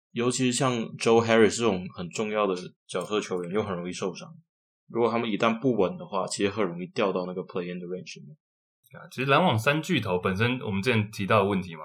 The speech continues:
Speaker 2: 凯瑞有时候会打不打，K D受伤，然后 Ben Simmons 很多问题。But 其实他们今年暑假也是补强蛮多的啊，射手都还是在嘛，只是有一些现在没有上而已。板凳底层是不是还有一个那个啊，T J Warren 也在嘛？所以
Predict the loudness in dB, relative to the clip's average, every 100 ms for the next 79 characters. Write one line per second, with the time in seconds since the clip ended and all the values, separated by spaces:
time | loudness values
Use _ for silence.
0 | -6 -2 0 0 -2 -6 -4 2 6 6
1 | 6 2 0 -2 -4 -4 -6 -2 -2 0
2 | 2 2 2 -4 -4 -4 -4 -4 -6 -6
3 | -6 -8 -16 -20 _ -2 0 2 0 0
4 | -4 -12 -10 -8 -8 _ _ _ -6 0
5 | 4 4 4 4 2 2 4 4 2 -4
6 | -6 -6 -4 -4 -2 -4 -6 -12 _ _
7 | _ -2 2 2 4 2 2 2 0 -2
8 | -6 -4 -2 -2 0 0 0 -2 -4 -8
9 | -12 -12 -14 -18 -20 _ _ _ _ _
10 | -2 0 2 2 2 -2 -4 -4 -2 2
11 | 2 4 4 2 0 -2 -2 -4 -8 -12
12 | -18 -14 -2 2 4 6 6 4 -2 -6
13 | -8 -16 _ _ _ -10 -4